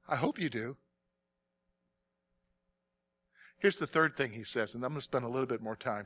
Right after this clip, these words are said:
here. Here's what the scripture says, verse five. "Remember therefore from where you have fallen. Repent." One word,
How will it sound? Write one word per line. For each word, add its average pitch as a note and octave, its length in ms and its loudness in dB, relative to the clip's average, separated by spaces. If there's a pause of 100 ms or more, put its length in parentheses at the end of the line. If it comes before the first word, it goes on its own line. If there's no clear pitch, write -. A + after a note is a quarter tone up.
here. G#2 160 -14 (3000)
Here's G3 260 6
what G3 140 6
the A#2+ 80 2
scripture E3 400 4
says, A#2 400 4
verse B2 200 0
five. C3 440 10 (1200)
"Remember G#3 340 12
therefore G3 380 12
from E3+ 160 2
where E3+ 140 8
you D#3+ 180 6
have D3+ 160 6
fallen. B2 540 12 (1200)
Repent." D3 760 4 (840)
One G#3+ 180 8
word, C#3+ 240 8